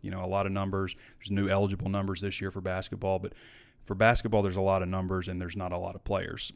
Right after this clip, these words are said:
But football, you're talking about, again, a hundred and twenty-seven players. You got, you have duplicate numbers because of that. Anyway, I've got it all broken down on what everybody's wearing,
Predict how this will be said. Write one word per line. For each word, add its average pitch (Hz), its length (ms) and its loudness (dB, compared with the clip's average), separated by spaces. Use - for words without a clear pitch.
But - 160 -6
football, 107 480 4
you're 101 80 -2
talking 95 300 -2
about, 90 160 -2
again, 95 280 -2
a 95 60 -8
hundred 110 320 -6
and 92 100 -10
twenty-seven 98 580 -6
players. - 460 -4
You 101 120 -4
got, 104 180 4
you 107 80 0
have 98 200 -6
duplicate 120 440 2
numbers - 380 -10
because - 260 -10
of - 80 -14
that. - 200 -12
Anyway, 135 180 8
I've 127 120 8
got 143 140 12
it 127 60 10
all 120 120 12
broken 117 360 6
down 117 220 6
on 104 200 2
what 113 140 6
everybody's 107 460 6
wearing, 127 580 6